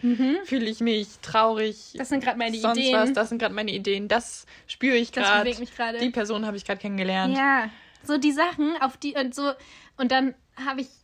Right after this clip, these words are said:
Speaker 1: auch zu Svea gesagt, so dann, und dann haben wir diese Briefe und wenn wir dann irgendwann jeweils wieder nach Hause kommen und dann
Speaker 2: Mhm.
Speaker 1: die Briefe wieder
Speaker 2: Gibt's die Box.
Speaker 1: Genau, und dann,
Speaker 2: Briefbox
Speaker 1: und dann können wir
Speaker 2: einmal.
Speaker 1: uns die Briefe durchlesen. Oh,
Speaker 2: Ja, alles
Speaker 1: Entschuldigung.
Speaker 2: gut.
Speaker 1: <laughs> Und dann, und dann ist es wie so ein Tagebuch, weil das so richtig Momente eingefangen hat.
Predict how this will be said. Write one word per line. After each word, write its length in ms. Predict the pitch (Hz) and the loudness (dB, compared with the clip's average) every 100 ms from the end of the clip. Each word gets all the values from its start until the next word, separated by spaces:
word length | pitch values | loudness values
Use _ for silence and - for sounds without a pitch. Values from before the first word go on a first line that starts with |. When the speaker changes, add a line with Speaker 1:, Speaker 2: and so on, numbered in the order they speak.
| _ _ | _ _
Speaker 1:
auch 280 | 226 254 294 | 0 0 0
zu 160 | 285 254 | -8 -8
Svea 200 | 240 233 | -6 -6
gesagt, 320 | 226 233 226 | -6 -8 -8
so 60 | 240 | -4
dann, 260 | 240 220 208 | -4 -4 -8
und 120 | 247 | -4
dann 280 | 254 262 240 | 0 0 0
haben 220 | 269 370 | 0 0
wir 100 | 262 | 0
diese 220 | 247 233 214 | 0 -2 -4
Briefe 420 | 233 233 240 294 311 - | -8 -6 -2 -2 -4 -2
und 200 | 269 233 | 0 2
wenn 400 | 277 285 262 240 | 4 4 2 0
wir 120 | 311 | 0
dann 240 | 302 247 | 2 0
irgendwann 520 | 233 240 240 240 233 220 | -2 -4 -2 -2 -4 -6
jeweils 360 | 247 240 240 - | -6 -4 -4 -4
wieder 140 | 240 | -4
nach 160 | 240 226 | -2 2
Hause 280 | 277 285 233 | 2 2 -2
kommen 280 | 226 226 | -2 -2
und 120 | 226 226 | -2 0
dann 120 | 240 | 2
Speaker 2:
Mhm. 40 | |
Speaker 1:
die 80 | 240 | 2
Briefe 400 | 233 269 285 254 | 0 -2 -2 -2
wieder 180 | 262 285 | -2 2
Speaker 2:
Gibt's 160 | 247 240 | 2 0
die 80 | 214 | -4
Box. 420 | - 190 - - _ - | 0 0 0 -16 _ 0
Speaker 1:
Genau, 480 | 349 381 403 269 262 | 2 6 6 4 2
und 140 | 277 | 4
dann, 80 | 302 | 6
Speaker 2:
Briefbox 260 | 294 - 285 | 4 0 0
Speaker 1:
und 80 | 311 | 0
dann 80 | 311 | 0
können 0 | |
wir 60 | 339 349 | 0 0
Speaker 2:
einmal. 20 | |
Speaker 1:
uns 140 | 339 | -2
die 100 | - | -2
Briefe 320 | 302 339 359 311 | -4 -2 -4 -4
durchlesen. 480 | 320 392 320 262 226 | -4 -4 -2 -4 -6
Oh, 60 | 240 | -8
Speaker 2:
Ja, 140 | 185 - | -4 -2
alles 180 | 196 | 2
Speaker 1:
Entschuldigung. 580 | 320 392 262 254 294 269 | 4 4 2 6 6 6
Speaker 2:
gut. 100 | 311 | 4
Speaker 1:
<laughs> 0 | |
Und 160 | 330 285 | 6 8
dann, 140 | 415 - - - - 320 | 8 6 2 -2 -4 2
und 80 | |
dann 140 | 294 302 | 4 2
ist 120 | 339 | 0
es 160 | 330 - | -4 0
wie 140 | 302 | 0
so 100 | 269 | 2
ein 140 | 262 254 | 2 0
Tagebuch, 460 | - 294 339 262 - | 2 2 2 -2 -4
weil 120 | 247 | -4
das 140 | 247 | -2
so 60 | 254 | -4
richtig 500 | 233 330 - 339 302 | -2 -2 -2 -4 0
Momente 440 | 285 262 285 311 285 | 2 4 4 4 0
eingefangen 440 | 226 226 - | -4 -8 -8
hat. 60 | 214 | -10